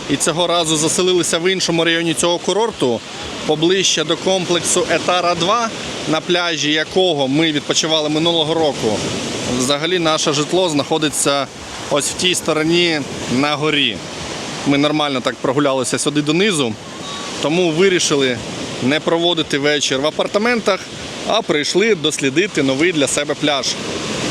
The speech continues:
На карті Google він називається North Beach, тобто північний пляж. Доволі великий по площі, з пляжною інфраструктурою.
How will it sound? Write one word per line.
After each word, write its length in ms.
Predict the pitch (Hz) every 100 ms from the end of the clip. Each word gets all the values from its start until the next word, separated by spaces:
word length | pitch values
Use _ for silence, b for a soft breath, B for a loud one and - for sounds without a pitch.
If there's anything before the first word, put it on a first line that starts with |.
| - 127
На 80 | 135
карті 640 | 196 208 190 208 190 175 - - - - -
Google 480 | 139 214 180 156 117 - - - -
він 180 | 147 202
називається 720 | 190 165 170 175 165 - 160 151
North 400 | 185 202 160 - 143 175
Beach, 320 | 262 - -
тобто 420 | 160 143 - 165 139 -
північний 560 | 208 190 202 175 175
пляж. 440 | 165 196 233 254 - - - - - - - - - -
Доволі 640 | 127 147 175 165 156 135 117 - -
великий 460 | 123 143 170 170 156
по 120 | 139
площі, 600 | 131 139 175 - 202 175 - - - - - - - - -
з 260 | 123 139 147
пляжною 600 | 143 156 147 147 147 147
інфраструктурою. 1040 | 175 170 170 - 160 - 196 196 143 123